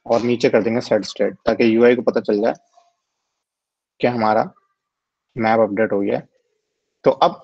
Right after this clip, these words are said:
क्या होना चाहिए? अब ये जैसे यूजर set होंगे तो ये यूजर यहाँ popular हो जाने चाहिए, लेकिन अभी होंगे नहीं क्योंकि इस user को हमने नीचे यूआई में बिठाया नहीं। तो अभी क्या करेंगे हम? इस user names की जगह users कर देंगे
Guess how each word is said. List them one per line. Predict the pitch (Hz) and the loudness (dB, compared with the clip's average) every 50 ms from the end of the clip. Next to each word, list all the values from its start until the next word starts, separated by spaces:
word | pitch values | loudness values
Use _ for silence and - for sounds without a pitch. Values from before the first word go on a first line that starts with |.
| - | -2
क्या | - 175 156 | 0 2 4
होना | 151 143 143 139 | 4 2 0 0
चाहिए? | 135 143 135 139 156 | 0 0 0 0 0
अब | - 143 135 127 | 0 -2 -2 -2
ये | 127 135 135 | -2 -4 -2
जैसे | 120 135 127 - - 156 | -2 -2 -4 -2 -2 -4
यूजर | 143 131 123 151 147 | -4 -2 -2 -2 -4
set | 143 - - 135 131 120 | -4 -4 -2 -2 -2 -2
होंगे | 131 123 127 135 | -4 -4 -4 -4
तो | 131 147 139 | -2 -2 -2
ये | 131 | -2
यूजर | 120 117 113 110 123 120 113 | -2 -2 -2 -2 -2 -2 -2
यहाँ | 120 120 113 | -2 -4 -2
popular | - 113 101 - 120 117 | 0 -2 -2 0 -2 -2
हो | 117 113 | -2 -2
जाने | 113 110 113 107 | -2 -4 -4 -6
चाहिए, | 123 127 139 135 | -6 -4 0 2
लेकिन | 120 120 120 147 160 190 - _ _ _ _ _ - | 2 2 2 0 -2 -4 -6 _ _ _ _ _ -2
अभी | 131 117 123 139 | 0 2 2 2
होंगे | 123 113 127 127 139 151 160 | 2 2 2 2 2 4 4
नहीं | 160 160 160 147 | 4 2 2 0
क्योंकि | 151 147 139 151 151 151 - - | 0 0 2 2 0 0 0 -2
इस | 139 - - - | -2 -2 -4 -6
user | 113 117 117 113 120 147 143 | -4 -2 -2 2 2 2 2
को | 131 139 131 | 2 2 0
हमने | 120 113 110 117 131 - - _ - | 0 0 -2 -4 -6 -8 -10 _ -6
नीचे | 120 113 110 - 131 | -6 -6 -4 -2 -2
यूआई | 120 110 113 110 113 113 | 0 2 2 2 2 2
में | 110 | 0
बिठाया | 113 - 110 107 98 95 95 | -2 -2 -2 -2 -2 -2 -4
नहीं। | 92 _ _ _ _ _ _ _ _ _ _ _ _ _ _ _ _ _ _ - | -8 _ _ _ _ _ _ _ _ _ _ _ _ _ _ _ _ _ _ -2
तो | - 117 | 0 0
अभी | 113 120 127 127 | 2 2 0 2
क्या | - 143 131 | 4 4 6
करेंगे | 131 131 131 131 131 135 | 6 4 4 2 0 0
हम? | 139 143 - - _ _ _ _ - | -2 -4 -6 -12 _ _ _ _ -8
इस | 131 - - | -8 -6 -2
user | 117 113 113 113 139 139 | -2 0 2 4 4 4
names | 131 120 120 127 131 127 | 4 2 0 0 -2 -4
की | - - 117 | -6 -6 -4
जगह | 120 113 117 | -2 -2 -2
users | 120 113 107 104 95 113 113 - - - | -2 -4 -4 -2 0 -2 -2 -2 -4 -12
कर | - - 123 120 | -6 -4 -2 -2
देंगे | 117 135 139 135 120 | -2 -2 -4 -6 -10